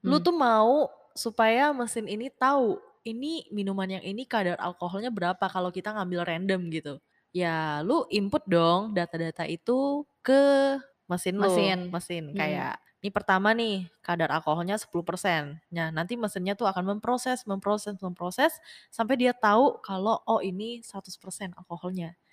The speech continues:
Speaker 1: Gitu.
Speaker 2: Oh,
Speaker 1: Jadi,
Speaker 2: bisa kebaca ya,
Speaker 1: iya.
Speaker 2: kandungannya tuh seberapa tinggi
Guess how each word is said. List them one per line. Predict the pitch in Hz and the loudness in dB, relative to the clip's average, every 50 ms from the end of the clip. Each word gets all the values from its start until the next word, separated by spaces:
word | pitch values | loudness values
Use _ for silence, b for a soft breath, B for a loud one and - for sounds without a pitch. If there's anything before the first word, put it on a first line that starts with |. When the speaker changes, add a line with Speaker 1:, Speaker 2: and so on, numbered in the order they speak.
| - 226 233 240 247 247 254 262 262 | -6 -4 -4 -2 -2 -4 -6 -6 -6
Speaker 1:
Gitu. | 269 175 - - 170 | -6 -6 -6 -4 -4
Speaker 2:
Oh, | 170 | -2
Speaker 1:
Jadi, | 180 180 202 226 | -2 0 2 2
Speaker 2:
bisa | 196 240 233 | 2 2 0
kebaca | - 202 196 208 226 - - 285 233 220 | 0 2 2 2 0 0 0 2 4 4
ya, | 214 196 185 190 190 262 | 4 4 4 2 2 2
Speaker 1:
iya. | 349 311 285 285 285 277 254 - | 4 4 4 4 2 0 -2 -2
Speaker 2:
kandungannya | 208 202 202 202 202 196 196 196 196 196 196 202 196 - | -2 0 2 2 2 2 0 0 0 0 0 -2 0 0
tuh | 262 262 233 - - | 0 0 0 0 -2
seberapa | - 220 196 185 185 185 185 - 190 - | -2 -2 0 0 0 0 -2 -4 -6 -4
tinggi | - 208 208 226 220 208 220 208 - | -2 0 2 2 2 2 0 -2 -4